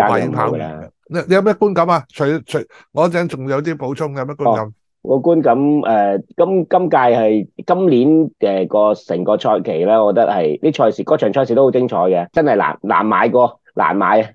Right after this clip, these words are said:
Speaker 2: 係啊，即係就算你中到一兩隻，你都未必咁容易拖得到啊。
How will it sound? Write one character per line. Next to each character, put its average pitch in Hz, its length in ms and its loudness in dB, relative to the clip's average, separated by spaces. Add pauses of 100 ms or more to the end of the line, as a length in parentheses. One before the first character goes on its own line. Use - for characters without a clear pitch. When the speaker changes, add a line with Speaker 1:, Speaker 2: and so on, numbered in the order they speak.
(320)
Speaker 2:
係 117 140 2 (100)
啊， 117 80 0 (340)
即 233 100 0
係 185 60 4
就 143 120 2
算 151 140 2
你 151 80 6
中 147 220 2
到 147 160 6
一 170 40 4
兩 123 180 2
隻， 120 160 2
你 127 180 2
都 156 80 2
未 123 140 4
必 143 140 0
咁 110 240 0
容 90 220 -2
易 90 320 -2
拖 123 260 2
得 92 80 0
到 78 100 -2
啊。 90 280 -2